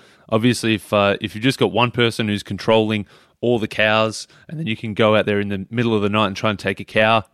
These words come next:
it's a lot of hard work to try and steal a cow, chop up your own cow, make your own steaks. But if, uh, through the efficient market,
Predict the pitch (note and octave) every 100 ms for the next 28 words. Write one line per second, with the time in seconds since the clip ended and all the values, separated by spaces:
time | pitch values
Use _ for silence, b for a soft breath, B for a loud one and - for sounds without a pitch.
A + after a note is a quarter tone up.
0 | - C#3 C#3 B2+ - F#2 F#2 G#2 F#2+ F#2
1 | A#2 G2 F#2 - - G#2 F#2 - F#2 F2+
2 | A2 G2 F#2 F#2+ F#2 F2+ F#2+ F#2 F#2+ F#2+
3 | G2+ F2+ F2 - G2+ E2 - - b b
4 | b _ G2+ F#2+ - - A#2+ - - G2+
5 | G2+ F2+ - - D3 D#3 B2+ A2+ G#2 G2
6 | - B2+ A2 - G#2 C#3 C#3 C#3+ -